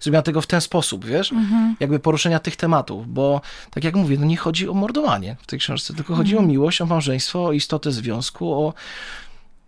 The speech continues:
Speaker 1: Czy chcę powiedzieć człowieczeństwo, bo to już brzmi jak trochę wyświechtany, wyświechtany, wyświechtany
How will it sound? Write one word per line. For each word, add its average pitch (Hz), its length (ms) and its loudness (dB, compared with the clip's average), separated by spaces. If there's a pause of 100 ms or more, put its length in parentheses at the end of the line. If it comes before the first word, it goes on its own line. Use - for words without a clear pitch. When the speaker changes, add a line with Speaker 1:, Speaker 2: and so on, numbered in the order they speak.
(920)
Speaker 1:
Czy - 140 -6
chcę - 200 -2
powiedzieć 262 400 2
człowieczeństwo, 156 760 2
bo 202 120 -2
to 196 80 2
już 165 120 2
brzmi 160 260 2
jak 165 220 0
trochę 170 280 -2
wyświechtany, 160 840 2
wyświechtany, 151 880 0
wyświechtany 143 920 0